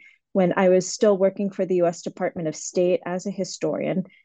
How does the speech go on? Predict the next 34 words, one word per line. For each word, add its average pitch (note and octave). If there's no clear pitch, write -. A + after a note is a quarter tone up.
um, D#3
but -
working F3+
very E3
closely G3+
with E3+
colleagues F3+
at F3+
the E3+
U E3+
S E3
Embassy E3+
in D3+
France F#3+
on E3
a D#3+
joint F3
World F3+
War F3
One E3
centennial G3
project D#3+
that E3+
the, D#3+
the F3
kind F3+
of E3+
the F3
seeds G#3
of E3
basketball E3
were D#3+
further -
implanted. D#3